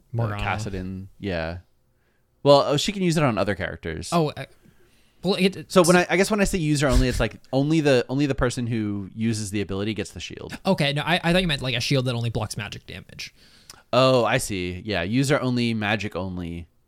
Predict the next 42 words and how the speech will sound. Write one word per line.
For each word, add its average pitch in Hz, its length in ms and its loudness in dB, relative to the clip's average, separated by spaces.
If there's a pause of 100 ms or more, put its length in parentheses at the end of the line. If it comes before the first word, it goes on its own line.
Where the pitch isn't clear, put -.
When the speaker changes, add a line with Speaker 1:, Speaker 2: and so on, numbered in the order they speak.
(140)
Speaker 1:
Yeah. 117 160 -2
Speaker 2:
shield. 71 360 -2 (180)
<laughs> - 80 -10
Speaker 1:
Okay, 156 300 -2
cool. 113 180 -8 (840)
Speaker 2:
Mm-hmm. 95 280 -10 (140)
Speaker 1:
That's - 120 -2
cool. - 140 2
Speaker 2:
Awesome. 101 300 -4 (680)
Yeah, 101 340 -2 (240)
thanks, 156 200 -6
Shavrin. 120 400 -2 (440)
Uh, 139 560 8
and 160 120 2
also, 151 280 2
I 175 80 4
found 175 240 0
all 135 140 2
that 151 120 2
information 147 420 -2
on 117 100 -2
the 98 60 -4
wiki. 139 460 -4 (300)
Um, 104 640 0 (140)
Speaker 1:
<laughs> - 160 -16
The 131 100 0
only 120 180 -2
place 117 220 0
for 127 120 -4
League 117 200 -4
of 117 80 -6
Legends 117 480 2
Speaker 2:
literally 180 460 8
Speaker 1:
information. 156 40 2
Speaker 2:
the 151 80 4
only 127 200 2
place. 101 300 -2
I, 127 260 2
at 123 200 -2
this 151 140 -2
point, 170 260 -2
like, 107 320 -2